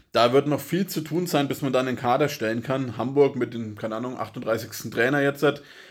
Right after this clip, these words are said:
Ähm, Sankt Pauli verliert, äh, wichtige, gute Spieler, die sie durch die Rückrunde begleitet haben. Darmstadt verliert wichtige Spieler und den Trainer.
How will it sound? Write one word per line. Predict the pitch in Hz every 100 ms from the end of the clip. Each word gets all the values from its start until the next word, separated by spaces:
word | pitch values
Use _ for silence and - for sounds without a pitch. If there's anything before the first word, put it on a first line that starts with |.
| -
Ähm, | - 117 120 127 120 -
Sankt | _ - 123
Pauli | - 123 165 170
verliert, | 170 151 147 147
äh, | - 131 131 131 131 135
wichtige, | 139 - 139
gute | 123 143 139
Spieler, | - 147 135
die | 131 131
sie | 123 131 127 123 107
durch | 127
die | -
Rückrunde | 123 127 131 131
begleitet | 127 127 113 123
haben. | 123 123 127 127 120 - - _ _
Darmstadt | 117 147 156 160 156
verliert | 139 139 131
wichtige | 127 139 135
Spieler | 127 151 143 135
und | 151
den | 156 151
Trainer. | - 135 143 139 139